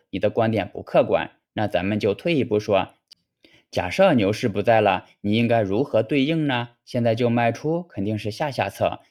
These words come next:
即使牛市不在了，你也应该等反弹再卖出。还有，假如牛市今天就结束了，那也只是对B T C而言的，对于其他主流币，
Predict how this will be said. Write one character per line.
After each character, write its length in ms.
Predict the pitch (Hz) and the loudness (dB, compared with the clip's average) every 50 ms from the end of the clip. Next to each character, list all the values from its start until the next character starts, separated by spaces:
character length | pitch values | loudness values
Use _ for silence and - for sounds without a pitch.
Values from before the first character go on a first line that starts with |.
| _ _ | _ _
即 160 | - - 117 131 | -4 -2 -2 -2
使 220 | 127 - 104 95 | 0 -2 -2 -2
牛 180 | 92 85 82 98 | -2 -2 -4 -4
市 160 | - - 120 | -4 -4 -6
不 220 | 95 - 82 98 | -6 -6 -8 -4
在 220 | - 143 156 165 151 | -2 0 2 2 2
了， 240 | 120 - - - _ _ _ _ | 0 0 -2 -8 _ _ _ _
你 100 | 104 113 | -2 0
也 140 | 120 110 104 | 2 2 2
应 180 | 104 113 117 | 2 0 2
该 240 | 110 117 113 113 117 | 2 4 4 4 2
等 240 | 113 98 95 101 110 | 2 0 -2 -2 -2
反 240 | - - 98 - - | -4 -4 -4 -4 -6
弹 240 | - - - - 131 | -10 -8 -6 -2 0
再 160 | 156 143 131 | 0 2 2
卖 220 | 120 104 95 98 | 0 0 -2 -4
出。 380 | - - 98 92 - - _ _ _ _ | -6 -6 -6 -6 -6 -6 _ _ _ _
还 220 | _ - 90 90 95 | _ -4 -2 0 2
有， 320 | 95 92 85 85 - _ _ _ _ _ | 2 0 0 -4 -8 _ _ _ _ _
假 180 | - 98 90 | -2 -2 -2
如 260 | 90 90 98 95 104 | -2 0 0 0 2
牛 220 | 107 101 90 87 107 | 2 0 0 0 -2
市 200 | 110 - 123 113 | 0 0 0 0
今 180 | 113 147 175 | 2 2 0
天 220 | 180 175 180 156 143 | 2 2 2 4 4
就 120 | 135 127 | 4 4
结 220 | 113 - 95 76 87 | 4 2 0 0 0
束 180 | - 117 110 | 0 0 2
了， 280 | 104 95 85 - - - _ _ _ | 2 2 2 0 -4 -10 _ _ _
那 140 | - 110 107 | -4 0 2
也 120 | 104 104 101 | 2 2 0
只 120 | 92 95 | 0 -4
是 180 | - - 110 107 | -4 -2 -2 0
对 220 | - 117 110 101 | 2 0 0 0
B 160 | - 123 127 | 0 0 -2
T 120 | 123 139 147 | -2 -4 -6
C 260 | - - 180 180 185 | -6 -4 -2 -2 0
而 200 | - - 104 104 | 2 2 2 2
言 220 | 101 85 80 85 | 2 0 0 0
的， 240 | 90 92 78 - - _ _ _ | 0 0 0 -2 -6 _ _ _
对 180 | _ 117 110 101 | _ -2 0 0
于 100 | 98 95 | 0 -2
其 180 | - - 151 | -2 -4 -4
他 180 | 143 151 156 165 | -2 -2 -2 -2
主 180 | 160 - 107 95 | 0 0 0 2
流 160 | 90 - 95 | 2 2 2
币， 240 | 104 120 117 104 | 2 2 2 0